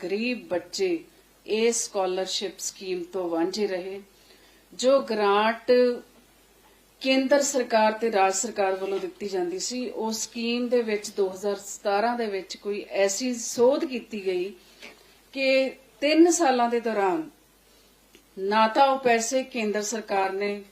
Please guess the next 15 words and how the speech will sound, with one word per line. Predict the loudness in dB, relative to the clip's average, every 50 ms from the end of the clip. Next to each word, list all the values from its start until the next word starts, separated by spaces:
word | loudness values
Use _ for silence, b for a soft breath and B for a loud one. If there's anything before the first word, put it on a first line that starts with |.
| _ _ _ _ _ _ -8
ਬੱਚਿਆਂ | -6 -6 -4 -4 -4 -4 -2 -2
ਦੀ | -2 -4
ਪੜ੍ਹਾਈ | -4 -2 0 2 2 2 2 0
ਲਈ | -2 -4 -4
ਪਾਏ, | -6 -4 -4 -2 -2 -2 -4 -6 -14 b b b b b b b b b b b b -4 -2
ਤੇ | 0 0 2
ਨਾ | 4 4 4 4 4
ਹੀ | 2 2 2 2
ਇਸ | 0 0 -2
ਤੋਂ | -4 -6 -6 -2
ਪਹਿਲਾਂ | 0 0 0 0 0 -2 0
ਜੋ | 0 -2 -2 0
ਕਾਂਗਰਸ | 0 0 2 2 2 4 2 2 2 -2
ਸਰਕਾਰ | -4 -6 -6 -2 0 2 2 2 2 0 -4 -10 -20 _ _ _ _ _ _ _ _ _ _ _ -6
ਇਸ | -4 -2 -2 -2 -2 -2